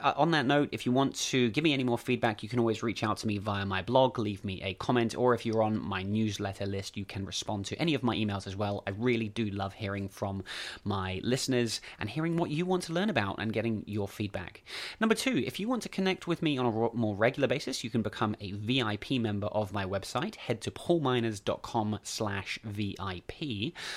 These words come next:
to learn about my membership options and how to get access to my private Slack community. This has typically been reserved for my,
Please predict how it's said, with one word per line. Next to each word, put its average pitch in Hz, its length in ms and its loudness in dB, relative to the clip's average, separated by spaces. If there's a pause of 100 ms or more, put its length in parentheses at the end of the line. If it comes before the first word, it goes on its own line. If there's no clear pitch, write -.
(120)
to 131 100 0
learn 120 140 6
about 113 220 4
my 101 100 -2
membership 104 500 0
options 104 440 -2
and 110 120 -6
how 123 220 -2
to 123 120 -6
get - 140 0
access 104 420 -2
to - 160 -2
my 98 180 0
private 123 580 2 (220)
Slack - 680 -2
community. 104 580 -2
This - 140 -4
has - 120 -6
typically - 360 0
been 127 160 4
reserved 113 400 4
for - 180 -4
my, 98 460 -2